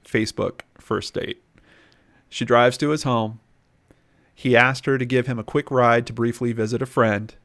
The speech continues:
She took him to a shopping mall, waited five minutes. He comes out of the mall running towards the car screaming, "Go, go, go." He had threatened a cashier with a kitchen knife and stole two hundred and fifty pounds.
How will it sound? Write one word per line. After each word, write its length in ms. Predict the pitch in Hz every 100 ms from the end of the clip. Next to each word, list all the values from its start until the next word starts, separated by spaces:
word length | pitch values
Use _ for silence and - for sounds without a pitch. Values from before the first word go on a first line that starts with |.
| _ _ _ _
She 200 | - -
took 260 | - 131
him 200 | 139 127
to 160 | 127 120
a 40 |
shopping 480 | 98 147 180 196 123
mall, 420 | 104 104 95 123 - _ -
waited 360 | 117 143 175
five 300 | - 117 110
minutes. 540 | 117 110 127 - - - _ _ _ _ _
He 160 | - 180
comes 240 | 190 156
out 180 | 165 165
of 60 |
the 60 | 147
mall 260 | 147 160 143
running 340 | 135 156 147
towards 420 | - 131 139 139
the 80 | 123
car 340 | - 156 147
screaming, 460 | 127 - 127 123 120
"Go, 220 | 131 151
go, 220 | 151 139 131
go." 480 | 135 135 110 113 - _ _ _ _ _ _ _ _ _ -
He 120 | 139
had 140 | 123
threatened 340 | - 170 165 156
a 40 |
cashier 540 | - 151 135 - 139
with 100 | 135
a 60 | -
kitchen 360 | - 156 151 139
knife 320 | 131 131 -
and 100 | 117
stole 360 | - - 123 120
two 240 | - 165
hundred 260 | 160 156 139
and 140 | 120
fifty 340 | - 131 127 113
pounds. 760 | - 131 110 110 - 123 -